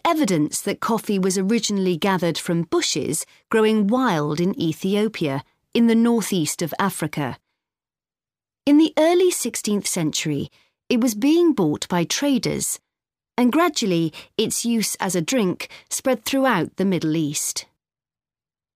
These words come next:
It's also known that in fifteen twenty-two,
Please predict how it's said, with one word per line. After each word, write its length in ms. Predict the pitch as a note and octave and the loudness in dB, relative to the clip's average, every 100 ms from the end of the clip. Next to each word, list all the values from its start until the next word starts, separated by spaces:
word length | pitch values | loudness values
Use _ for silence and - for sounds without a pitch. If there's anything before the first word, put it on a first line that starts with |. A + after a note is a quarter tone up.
| _ - | _ -2
It's 220 | C#4+ - | -2 0
also 400 | G4 G4+ - G#3 | 0 0 -2 0
known 400 | F3+ D3+ C#3+ C#3+ | 0 0 -2 -2
that 160 | C#3 F#3 | -2 -2
in 160 | F#3+ | -2
fifteen 580 | F3+ C#4 A#3+ - A3+ G3+ | -2 -4 -4 -4 -2 -2
twenty-two, 840 | - F#3+ F3 E3+ - E4 A3 C#3+ | -2 -2 -2 -4 -2 0 0 0